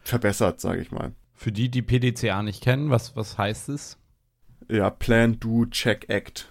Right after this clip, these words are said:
Speaker 1: Also es ist so die Zusammenfassung. Man plant etwas, dann macht man das, dann guckt man, ob das funktioniert hat und wenn nicht, ähm, passt man das gegebenenfalls an. Und das ist halt so dieser immerwährende Zyklus, mit dem man sich dann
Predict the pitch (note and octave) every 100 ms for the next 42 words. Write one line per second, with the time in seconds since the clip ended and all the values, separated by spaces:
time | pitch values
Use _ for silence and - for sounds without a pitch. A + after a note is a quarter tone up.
0 | - - G2 F#2+ G2 - - - - F#2+
1 | F#2+ F#2+ - F2+ F#2 - G#2 G2 - -
2 | G2+ - G2+ G2+ - F#2+ F2+ F#2+ F#2 -
3 | - - F#2+ F#2 - - _ - A2 -
4 | F#2+ - G#2+ - A2+ A2 C#3 A#2+ A2 -
5 | - G#2 G2+ G2 G#2 - - - _ -
6 | _ - G2+ F#2+ F#2 - G#2 - G2 F#2+
7 | - G#2 G2+ G2 - G2+ - G#2+ G2 F#2+
8 | - _ - - - - F#2 F2+ G2 -
9 | F#2 - F2 G2+ - A#2 A2 G2+ F#2+ F#2
10 | - G#2+ - F#2 F#2 - F#2 F2 F#2 -
11 | -